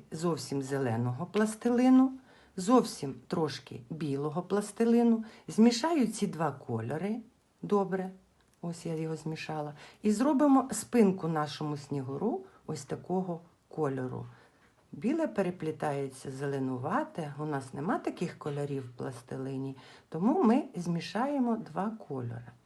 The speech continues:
Ось погляньте, якого кольору у мене вийшла ця кулька. Ось така.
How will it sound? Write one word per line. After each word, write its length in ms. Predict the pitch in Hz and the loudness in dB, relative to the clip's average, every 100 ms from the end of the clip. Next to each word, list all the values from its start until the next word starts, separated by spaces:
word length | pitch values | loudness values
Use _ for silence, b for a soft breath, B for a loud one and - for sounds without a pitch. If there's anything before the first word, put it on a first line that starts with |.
| b b b b b _ _ _ | b b b b b _ _ _
Ось 200 | - 139 | -10 -8
погляньте, 560 | - 139 135 131 131 131 | -8 -10 -8 -6 -6 -6
якого 440 | 131 127 135 120 120 | -10 -8 -6 -6 -4
кольору 460 | 269 349 285 180 B B B | 0 0 0 -2 B B B
у 80 | |
мене 300 | 160 160 151 | -2 0 0
вийшла 380 | 147 202 220 220 | 2 0 0 -2
ця 200 | 214 208 | 0 -2
кулька. 480 | 208 127 120 120 - - | -4 -4 -6 -8 -16 -18
Ось 180 | - 147 | -16 -14
така. 320 | - 143 135 | -14 -14 -14